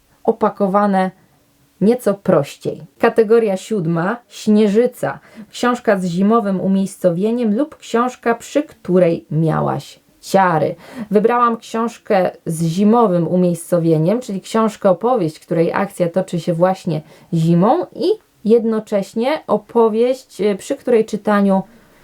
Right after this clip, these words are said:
miałam ciary. Opowieść, która mną, no chyba mogę tak powiedzieć, wstrząsnęła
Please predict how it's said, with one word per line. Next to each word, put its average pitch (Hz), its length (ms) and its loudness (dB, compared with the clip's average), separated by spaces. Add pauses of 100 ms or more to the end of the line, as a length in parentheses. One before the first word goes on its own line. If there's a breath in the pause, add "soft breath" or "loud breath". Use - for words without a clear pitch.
(140 soft breath)
miałam 190 360 2
ciary. 180 560 -2 (160)
Opowieść, 208 640 -2
która 202 480 0
mną, 185 420 -2 (100)
no 233 200 -4
chyba 185 260 0
mogę 214 220 -2
tak - 160 -4
powiedzieć, 175 480 -2
wstrząsnęła 202 920 0